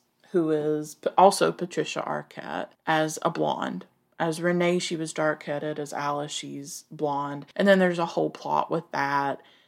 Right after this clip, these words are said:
Again, this is not an in-depth episode where I'm going into anything. I'm talking more about ideas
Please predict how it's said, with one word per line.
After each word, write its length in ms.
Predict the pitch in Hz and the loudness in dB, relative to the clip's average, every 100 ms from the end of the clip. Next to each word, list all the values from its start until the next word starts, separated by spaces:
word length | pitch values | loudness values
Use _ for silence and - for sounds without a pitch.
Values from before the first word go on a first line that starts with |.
| _ - | _ -6
Again, 380 | 175 190 175 170 | 0 4 4 4
this 180 | 175 | 0
is 140 | 175 170 | -2 0
not 200 | 180 165 | 2 2
an 140 | 165 | 0
in-depth 420 | 165 165 165 - | -2 0 -2 0
episode 520 | 165 170 165 - 151 151 | 0 0 -4 0 0 0
where 120 | 156 | 0
I'm 180 | 147 151 | -2 -2
going 320 | 151 147 147 | -2 -2 -2
into 280 | 160 156 - | -4 -4 -8
anything. 680 | 147 143 151 151 76 - 185 | -8 -8 -10 -10 -10 -12 -10
I'm 140 | 175 165 | -6 0
talking 440 | 185 175 175 170 | 0 2 0 0
more 220 | 160 156 | 0 -2
about 380 | 151 156 147 143 - | -2 -4 -4 -2 0
ideas 920 | 147 147 151 151 139 139 151 - - | 0 -2 -4 -2 -2 -4 -6 -8 -12